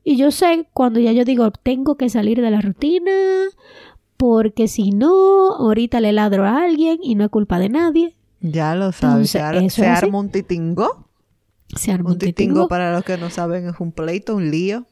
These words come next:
Speaker 2: una posible
Speaker 1: Otro,
Speaker 2: pelea.
Speaker 1: un consejo importante,
Speaker 2: Ujú.
Speaker 1: atrévete a ser tú mismo. Eso suena tonto, pero es muy importante.
Speaker 2: Eso es muy importante.
Speaker 1: Aprende. O sea, tú dices, "Yo soy así, medio loqueteada, se me olvida la cosa".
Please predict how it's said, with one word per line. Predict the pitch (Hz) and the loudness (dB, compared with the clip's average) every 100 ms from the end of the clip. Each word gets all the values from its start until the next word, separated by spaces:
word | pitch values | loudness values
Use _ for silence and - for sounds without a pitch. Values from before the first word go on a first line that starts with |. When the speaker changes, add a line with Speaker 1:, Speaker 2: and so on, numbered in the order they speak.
| - | -14
Speaker 2:
una | 175 | -12
posible | - 269 302 - | -4 2 2 2
Speaker 1:
Otro, | 339 | 0
Speaker 2:
pelea. | 170 185 285 | 0 0 0
Speaker 1:
un | 320 | 0
consejo | 330 320 302 285 269 | 2 0 2 2 2
importante, | 254 233 220 175 160 165 - | 2 0 -2 -2 -4 -4 -6
Speaker 2:
Ujú. | - | -2
Speaker 1:
atrévete | 202 208 254 269 262 | -2 2 0 0 0
a | 240 | -2
ser | - 185 | 0 -2
tú | 202 185 | -2 -4
mismo. | 180 175 - - 170 - _ - | -2 -6 -6 -8 -10 -12 _ -4
Eso | 233 254 294 320 320 | 0 0 0 0 -2
suena | - 277 294 330 302 | 0 -2 0 -2 -2
tonto, | 330 285 196 302 285 _ _ _ _ _ | -2 -2 -2 -8 -12 _ _ _ _ _
pero | - 185 180 | -2 0 0
es | 180 | 0
muy | 180 190 190 | 0 0 0
importante. | 175 165 165 160 160 156 170 - _ _ | 0 -4 -6 -4 -4 -6 -8 -10 _ _
Speaker 2:
Eso | 180 196 220 | -8 -6 -6
es | |
muy | 190 180 | -6 -4
importante. | 185 202 - 190 202 | -2 -2 -2 -4 -2
Speaker 1:
Aprende. | 202 208 240 262 262 285 285 _ - - - - - | 0 0 -2 -2 0 0 -2 _ -20 -20 -20 -14 -6
O | |
sea, | 247 240 | 0 0
tú | 220 | 2
dices, | 269 269 285 | 0 0 0
"Yo | 233 277 | 0 0
soy | 294 349 | 2 2
así, | 349 330 508 466 _ _ _ _ - | 2 2 2 2 _ _ _ _ -4
medio | 254 262 | 0 2
loqueteada, | 240 247 254 415 453 415 _ _ | 2 0 0 0 0 -4 _ _
se | - 233 | -6 -2
me | 214 | 0
olvida | 208 302 | 2 2
la | 277 | 0
cosa". | 415 440 294 | 2 2 0